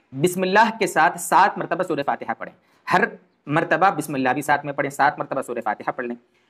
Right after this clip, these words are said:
और उसके बाद वल्लैलि इदा यग़शा, कुरान करीम में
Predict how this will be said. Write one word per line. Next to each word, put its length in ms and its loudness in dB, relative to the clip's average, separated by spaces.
और 180 6
उसके 260 -2
बाद 260 0
वल्लैलि 480 6
इदा 240 4
यग़शा, 360 2
कुरान 240 2
करीम 280 -2
में 280 -6